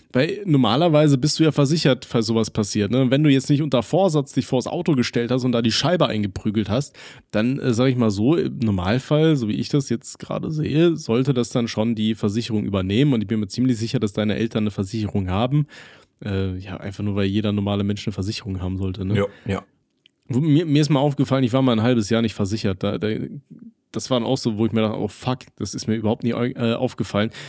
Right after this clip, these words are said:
Speaker 1: weil ich bei meinen Eltern nicht mehr in der Versicherung drin war und mich dann um meine eigene Versicherung kümmern musste. Und
Speaker 2: Oh.
Speaker 1: ich hatte das voll verballert. Und da dachte ich mir, „Oh Gott, Alter, hoffentlich geht hier nichts kaputt.“ Aber seitdem, doch, ich hab ein Waschbecken aus Versehen mal geschrottet.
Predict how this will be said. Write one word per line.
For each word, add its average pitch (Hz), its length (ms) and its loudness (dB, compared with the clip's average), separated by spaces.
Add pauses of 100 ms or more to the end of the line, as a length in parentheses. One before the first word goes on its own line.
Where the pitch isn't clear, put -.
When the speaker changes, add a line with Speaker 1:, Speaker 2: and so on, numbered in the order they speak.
(140)
Speaker 1:
weil 110 100 2
ich 101 80 -6
bei 104 80 0
meinen 113 180 2
Eltern 127 300 2
nicht 123 100 -2
mehr 123 60 2
in 117 60 2
der 110 60 2
Versicherung 107 460 -2
drin 123 240 0
war 110 120 2
und 110 100 -2
mich 110 100 -6
dann 113 120 -2
um 104 60 2
meine 104 200 0
eigene 117 240 -2
Versicherung 104 440 -4
kümmern 98 280 -6
musste. 98 240 -6
Und 107 160 2
Speaker 2:
Oh. - 20 -2
Speaker 1:
ich 90 140 -4
hatte 107 200 -2
das 98 140 -6 (100)
voll - 200 -6
verballert. 104 480 -2 (520)
Und 104 300 -2
da 104 60 0
dachte 101 160 -4
ich - 80 -8
mir, 104 80 -4
„Oh 101 100 -6
Gott, 101 240 -4
Alter, 95 300 -4
hoffentlich 101 240 -4
geht 110 180 -6
hier 98 80 -4
nichts 95 200 -6
kaputt.“ - 400 -6 (340)
Aber 143 240 2
seitdem, 139 560 2 (480)
doch, 185 280 4
ich 170 140 0
hab 175 80 2
ein 151 100 -2
Waschbecken 123 380 -2
aus 104 140 -2
Versehen 104 300 -2
mal 101 100 0
geschrottet. 98 560 -6